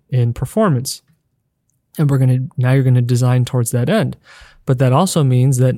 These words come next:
if you're designing something different, then you are going to have to, by virtue, omit some other aspects, right? So what could that be,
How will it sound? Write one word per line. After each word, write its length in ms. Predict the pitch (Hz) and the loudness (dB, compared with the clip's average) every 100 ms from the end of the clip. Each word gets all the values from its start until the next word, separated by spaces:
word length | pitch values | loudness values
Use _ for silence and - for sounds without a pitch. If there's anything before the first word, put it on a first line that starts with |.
| - | -4
if 140 | 127 | -2
you're 120 | 131 | 0
designing 640 | 123 120 120 127 135 127 123 | 0 2 2 2 2 2 0
something 500 | 127 123 120 120 - 131 | -2 -2 -2 -4 -6 -2
different, 560 | 143 175 131 120 - _ _ _ _ | -2 0 -2 -4 -6 _ _ _ _
then 200 | 123 120 | 0 2
you 180 | 123 120 | 2 2
are 280 | 123 123 123 _ _ _ _ | 0 -2 -4 _ _ _ _
going 200 | 127 123 | 0 2
to 100 | 123 | 2
have 280 | 120 131 135 | 0 0 0
to, 200 | - 123 120 135 | 0 -2 -2 -6
by 200 | 127 123 | -4 -2
virtue, 380 | 123 123 131 131 | 0 0 -2 0
omit 320 | 123 131 156 | 2 0 0
some 200 | 127 120 | -4 -2
other 200 | 117 131 | -2 -2
aspects, 640 | 127 127 - - - - - - - _ _ | -2 -4 -6 -12 -12 -18 -20 -20 -20 _ _
right? 300 | 120 120 - | -4 -4 -6
So 140 | - 123 | -4 -2
what 240 | 123 - | -2 -2
could 180 | 127 117 | -4 -2
that 280 | 113 - - | -6 -6 -6
be, 300 | 113 123 | -4 -6